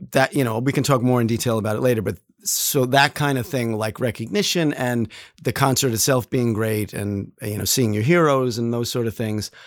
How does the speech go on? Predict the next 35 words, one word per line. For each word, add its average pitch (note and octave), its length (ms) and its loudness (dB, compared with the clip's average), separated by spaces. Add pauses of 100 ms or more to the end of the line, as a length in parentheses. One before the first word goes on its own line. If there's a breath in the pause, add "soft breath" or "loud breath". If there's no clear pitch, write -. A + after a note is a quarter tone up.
(340 loud breath)
Um, B2+ 220 4
but B2 140 0
then, C#3 400 4 (1600)
um, A#2+ 640 0 (580)
there's D3+ 260 2
lots F3+ 240 4
of, D3 160 -2 (160)
you D3+ 160 -2
know, B2 120 0
there C3 140 2
were C3+ 120 4
lots D#3 240 4
of B2 260 -4
super - 460 0
fun, C#3+ 720 0 (140)
um, A#2 380 -2 (300)
amazing B2 640 2
gigs C3+ 360 2
and E3 140 2
things E3+ 240 2
like E3 140 0
that. D#3 180 0
Like B2+ 280 -2
what A#2+ 220 -2
I B2 80 2
was A#2 140 0
talking A#2 300 2
to B2+ 140 0
my, A2+ 340 -2
my A2+ 320 -6
family C3+ 380 2
and A#2 140 0
friend B2+ 200 2
about, A2 460 0
um, G#2 400 -4